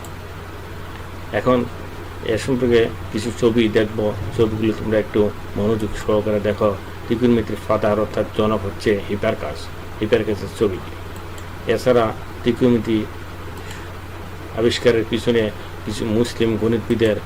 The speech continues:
অবদান আছে তিনজন, আব্দুল্লাহ আল বাতানি, আব্দুল্লাহ আল ওয়াফার বুজানি, তাদের অবদান আছে এবং তাদের চিত্রকর্মগুলো তোমরা এখানে লক্ষ্য করো,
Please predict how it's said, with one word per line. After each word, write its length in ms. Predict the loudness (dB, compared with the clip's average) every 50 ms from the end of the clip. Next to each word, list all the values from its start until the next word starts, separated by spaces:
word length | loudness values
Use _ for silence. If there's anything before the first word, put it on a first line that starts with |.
| -8 -10 -6 -2
অবদান 320 | 0 4 4 4 4 4 2
আছে 220 | 0 0 -2 -2 -2 0
তিনজন, 380 | 0 0 2 2 2 0 0 0 -2 -6 -10 -10 -10 -10 -8 -8 -8
আব্দুল্লাহ 540 | -8 -4 -2 -2 0 2 4 4 4 2 0 -4 -8 -10 -10 -6 -2
আল 200 | 0 0 0 2 2
বাতানি, 440 | 2 2 4 6 4 6 6 4 2 0 -2 -6 -10 -10 -10 -10
আব্দুল্লাহ 480 | -10 -10 -6 -2 0 2 4 4 2 2 0 -4 -4 -2
আল 100 | -2 -2
ওয়াফার 480 | -2 0 0 0 0 0 0 0 0
বুজানি, 480 | 0 -2 -2 0 2 2 2 2 0 0 -2 -4 -6 -10 -10 -10 -10 -10 -10 -10 -10 -10 -10 -10 -10 -10 -2 0
তাদের 300 | 0 4 4 4 4 2 0 -4 -4
অবদান 340 | 0 2 4 4 4 4 2
আছে 180 | 0 0 2 2
এবং 200 | 2 2 0 2 2
তাদের 260 | 2 2 4 4 2 2 -2 -6 -8 -8 -8 -6
চিত্রকর্মগুলো 880 | -6 -2 0 0 2 4 4 4 4 4 2 0 2 2 2 2 2 0 -4 -6 -2 0
তোমরা 220 | 0 2 2 0
এখানে 280 | 0 0 -2 -2 0 0
লক্ষ্য 340 | 0 0 0 0 0 -2 0
করো, 240 | 0 0 -2 -2